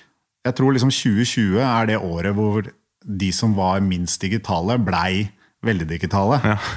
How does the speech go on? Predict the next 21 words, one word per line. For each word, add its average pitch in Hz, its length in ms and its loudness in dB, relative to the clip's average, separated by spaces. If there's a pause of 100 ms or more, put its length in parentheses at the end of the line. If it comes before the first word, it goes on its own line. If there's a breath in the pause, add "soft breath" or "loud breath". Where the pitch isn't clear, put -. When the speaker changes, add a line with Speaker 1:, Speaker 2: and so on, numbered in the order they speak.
(260 loud breath)
Speaker 1:
Eh, 98 1000 0
sånn 98 280 0
at 98 100 -4
du 107 160 0
blei 87 160 0
på - 80 -6
en 110 140 2
måte 98 180 -4
tvungen 95 560 0
til 92 200 -2
å 98 40 2
akseptere 90 720 -4
den 92 160 0
digitale 95 480 -2
verden 92 400 0 (380 loud breath)
mer 104 440 2
enn 98 220 0
du 104 80 2
gjorde 98 240 2
kanskje 101 240 0
før. 175 320 0